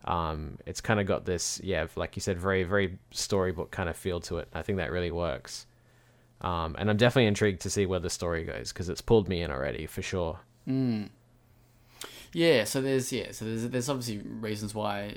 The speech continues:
Speaker 2: uh, Lars has been kidnapped, but the other thing, um, yeah, is just, just on that sort of, that sort of sound design is there are multiple ways that,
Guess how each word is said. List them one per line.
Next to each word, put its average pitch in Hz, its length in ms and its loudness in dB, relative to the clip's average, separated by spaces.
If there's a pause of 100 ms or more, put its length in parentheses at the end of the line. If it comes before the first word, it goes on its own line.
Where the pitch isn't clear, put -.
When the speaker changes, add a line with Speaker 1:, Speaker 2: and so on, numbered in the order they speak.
Speaker 2:
uh, 104 120 -6
Lars 104 240 -6
has 107 100 -10
been 104 400 -8 (180)
kidnapped, - 320 -8
but 120 100 -8
the 131 60 2
other 143 200 2
thing, 113 520 0
um, 101 520 -8 (800)
yeah, 113 160 0
is 107 100 -4
just, - 340 -10
just - 180 -8
on 110 120 -2
that 101 160 -8
sort 104 180 -8
of, 98 300 -10
that - 280 -10
sort 110 140 -10
of 104 60 -10
sound 107 240 -4
design 104 260 -4
is 101 200 -10 (600)
there 110 320 2
are 104 40 -2
multiple 113 580 -2
ways 101 600 -4
that, 107 460 -8